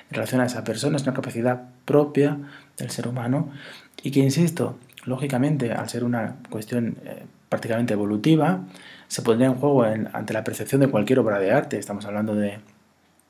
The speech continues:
de una obra de arte que tiene dos mil, eh, dos mil años y, y, y en ella vemos esta capacidad empática. Pero insisto en que esas, eh, esas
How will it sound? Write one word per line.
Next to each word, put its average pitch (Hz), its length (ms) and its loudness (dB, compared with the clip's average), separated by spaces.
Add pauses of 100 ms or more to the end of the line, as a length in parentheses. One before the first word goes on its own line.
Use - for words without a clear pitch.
(300)
de - 80 -8
una 104 180 -2
obra 107 140 2
de 110 60 4
arte 110 160 0
que 107 80 -2
tiene 113 200 0
dos 104 160 -2
mil, 113 340 -2 (640)
eh, 113 420 -6 (500)
dos - 220 -10
mil 110 180 0
años 160 380 4
y, 123 60 0
y, - 560 -6
y 117 40 0
en 110 100 0
ella 127 180 6
vemos 139 420 6
esta 127 220 -6
capacidad 110 440 -2
empática. - 580 -6 (120)
Pero 180 220 2
insisto 139 540 -2
en 120 120 -8
que 113 320 -6
esas, 139 480 -2 (720)
eh, 113 540 -6 (840)
esas 127 760 2